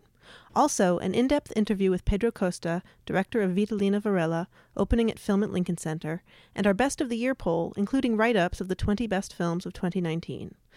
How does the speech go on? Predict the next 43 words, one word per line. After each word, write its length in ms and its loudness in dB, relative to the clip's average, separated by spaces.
Plus, 520 2
Alex 300 -2
Ross 220 0
Perry 360 0
on 120 -2
screenwriting, 680 -2
Phoebe 340 0
Chen 380 0
on 160 0
N 160 2
Y 160 4
F 180 0
F 160 0
sensation 600 -2
Martin 340 0
Eden, 400 -2
Albert 320 2
Serra 340 2
on 120 2
the 60 0
scandalous 540 0
Liberté, 640 0
along 240 2
with 80 0
the 80 0
reviews, 480 2
articles, 480 0
and 160 -4
columns 460 -2
that 100 -6
make 160 -2
every 240 0
issue 260 -2
of 120 -4
Film 200 -2
Comment 320 -4
a 60 -8
must-read. 640 -8
Support 380 0
nonprofit, 600 2
independent 520 2
film 260 0
journalism. 580 -4